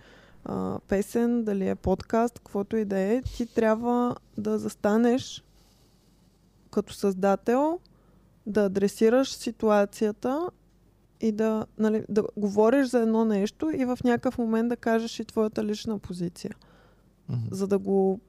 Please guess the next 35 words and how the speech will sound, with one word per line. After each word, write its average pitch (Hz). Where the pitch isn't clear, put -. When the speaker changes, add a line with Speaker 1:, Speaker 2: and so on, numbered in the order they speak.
Speaker 1:
осъдиш 214
и 240
да 214
покажеш 214
на 208
останалите, 202
които 190
те 202
гледат, 185
че -
това 208
не 196
е 190
правилно. 180
Speaker 2:
Мгм. 117
Speaker 1:
Така 175
ли 214
трябва 240
да 214
е 202
според -
теб? -
Speaker 2:
Според -
мен, 139
ти 131
трябва 131
да 139
имаш 143
развито 123
чувство, 123
критичност 117
вътре 120
в 104
себе 87
си. -